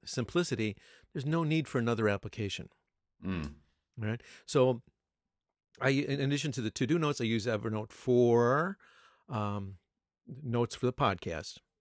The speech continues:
Speaker 1: You know, our future topics, what we're gonna do this time, links that I find, et cetera, et cetera,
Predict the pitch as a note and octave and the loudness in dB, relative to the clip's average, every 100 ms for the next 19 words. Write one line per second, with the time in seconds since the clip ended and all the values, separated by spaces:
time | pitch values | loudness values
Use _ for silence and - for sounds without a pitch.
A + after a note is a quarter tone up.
0 | _ A2+ G2+ G2+ G#2 - C#3+ B2+ - E3+ | _ -6 -4 0 0 4 2 2 -2 0
1 | E3+ E3+ E3 - - - C#4 C3 B2 A2+ | 0 0 -2 -6 -8 -8 -2 2 4 2
2 | G#2+ A#2 G#2+ C#3+ - B2 A#2 A#2 A2+ _ | 2 0 0 -4 -4 -2 -2 -4 -8 _
3 | - B2 C#3+ - A#2 A2 A2 G2+ G2 G2 | -2 0 2 0 0 0 0 -2 -2 -4
4 | - G#2 G#2 - G2+ - G2 F#2+ | -4 -4 -4 -4 -4 -4 -6 -6